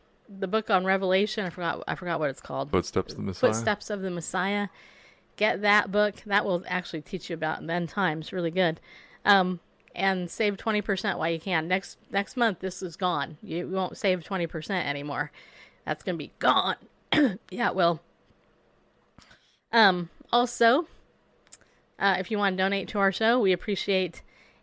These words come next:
Speaker 1: any donation that you can give.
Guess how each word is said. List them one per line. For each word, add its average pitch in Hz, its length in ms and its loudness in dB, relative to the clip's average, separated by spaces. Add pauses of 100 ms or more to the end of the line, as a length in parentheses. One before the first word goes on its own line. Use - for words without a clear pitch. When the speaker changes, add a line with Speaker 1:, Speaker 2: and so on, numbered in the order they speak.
Speaker 1:
any 233 560 2
donation 240 800 2
that 220 160 0
you 226 100 -2
can 190 160 -4
give. 180 340 4